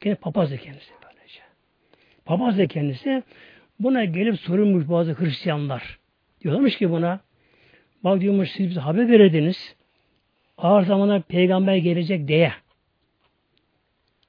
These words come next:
Bunun sıfatının özünü sayardınız. Bak," diyorlar, "bu Muhammed'e uymuyor mu bu?" Ve bunlar öndermiş bunlara bu böyle.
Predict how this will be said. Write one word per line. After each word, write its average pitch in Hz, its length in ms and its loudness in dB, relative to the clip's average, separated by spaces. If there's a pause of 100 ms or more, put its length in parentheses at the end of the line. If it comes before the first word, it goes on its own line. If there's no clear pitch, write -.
(240)
Bunun 190 220 2
sıfatının 196 440 0
özünü 202 280 0
sayardınız. 151 800 2 (560)
Bak," 202 220 0
diyorlar, 202 400 0
"bu 226 240 -2 (260)
Muhammed'e 196 500 0
uymuyor 226 440 6
mu 147 80 0
bu?" 269 220 2 (880)
Ve 208 180 0
bunlar 214 200 2
öndermiş 170 460 4
bunlara 131 340 -4
bu 123 60 -10
böyle. 113 280 -16